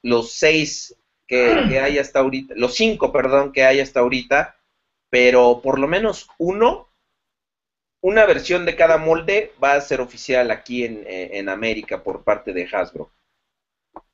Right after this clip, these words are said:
Speaker 2: Podría ser.
Speaker 1: Este,
Speaker 2: Bueno,
Speaker 1: dice
Speaker 2: nos van a
Speaker 1: Darío
Speaker 2: mostrar
Speaker 1: Ro-
Speaker 2: todo lo de Generations.
Speaker 1: Sí, dice Darío Rodríguez que a lo mejor no tengo barba, pero el pelo en pecho me hace ver sexy.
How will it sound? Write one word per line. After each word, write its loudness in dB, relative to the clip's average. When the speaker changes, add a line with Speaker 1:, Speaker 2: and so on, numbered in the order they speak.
Speaker 2:
Podría 0
ser. -2
Speaker 1:
Este, 4
Speaker 2:
Bueno, 4
Speaker 1:
dice 8
Speaker 2:
nos 4
van 6
a 8
Speaker 1:
Darío 0
Speaker 2:
mostrar 0
Speaker 1:
Ro- -
Speaker 2:
todo 6
lo 6
de 2
Generations. 0
Speaker 1:
Sí, 0
dice 0
Darío 2
Rodríguez 0
que -2
a 0
lo -2
mejor -4
no -6
tengo -2
barba, 2
pero -2
el -4
pelo 0
en -6
pecho -2
me -6
hace -6
ver -4
sexy. -10